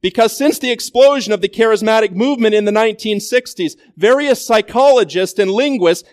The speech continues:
have actually studied the phenomenon of tongues, which is often referred to as glossolalia. These researchers have recorded many examples of people speaking in what they claim to be tongues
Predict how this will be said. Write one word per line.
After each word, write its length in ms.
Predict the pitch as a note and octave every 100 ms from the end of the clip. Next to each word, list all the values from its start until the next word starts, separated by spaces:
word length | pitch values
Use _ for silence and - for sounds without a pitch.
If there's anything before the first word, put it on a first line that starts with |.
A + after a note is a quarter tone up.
| -
have 100 | G3
actually 440 | B3 B3+ A#3 A3
studied 440 | - - D4+ D4+
the 80 | A#3
phenomenon 600 | - G3+ F3 E3+ E3+ E3
of 160 | D#3+ -
tongues, 360 | F3+ D#3+ F3
which 180 | E3 F#3
is 120 | F#3
often 400 | G3 G3+ G3 F#3+
referred 440 | F3 F3 A#3 B3 G#3
to 140 | D#3
as 140 | D3+ C3+
glossolalia. 920 | D#3+ E3 D#3+ E3+ D#3 F3 D#3 A2 G2 _ _ _ _ _ _ _ _ _ _ _ _ _ _ _ _ _ _ _
These 200 | F3 D3+
researchers 640 | F#3+ G#3+ A3 G#3+ A3+ G#3+
have 140 | G3 D#3
recorded 460 | D#3+ - G#3+ G#3
many 240 | F3+ A3 A3+
examples 640 | G3 G3+ A3 A#3 A3+ A3
of 140 | F#3+ -
people 280 | A3+ G#3+
speaking 480 | G3 - A#3+ B3 A3+
in 100 | G3
what 160 | G3 G3+
they 100 | F#3+
claim 300 | - A3 A3+
to 80 | G#3
be 140 | G3
tongues 420 | - A3 A3 G#3